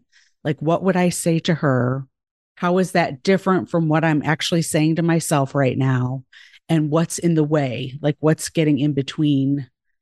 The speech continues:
you know, me actually talking to myself as if I am my best friend and me, like, putting myself down or poo-pooing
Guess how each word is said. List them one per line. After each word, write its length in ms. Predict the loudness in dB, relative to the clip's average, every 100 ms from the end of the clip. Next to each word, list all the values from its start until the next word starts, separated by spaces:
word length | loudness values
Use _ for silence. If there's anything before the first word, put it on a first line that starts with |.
| _ -6
you 140 | 0
know, 120 | 0 0
me 420 | 0 2 0 -2 -4
actually 360 | -4 -2 -2
talking 320 | 0 -2 0
to 60 | 0
myself 380 | 0 0 -2 0
as 160 | 0
if 120 | 0 0
I 100 | 2
am 180 | 2
my 120 | 2 0
best 280 | -2 -2
friend 400 | 0 2 2 0 0
and 260 | 0 0 0
me, 260 | 2 0
like, 240 | -2 -6 -2
putting 220 | 0 2
myself 440 | 2 0 -2 -2 2
down 520 | 2 2 2 2 2
or 420 | 0 0 0 -2 -2
poo-pooing 760 | -2 2 2 2 2 2 0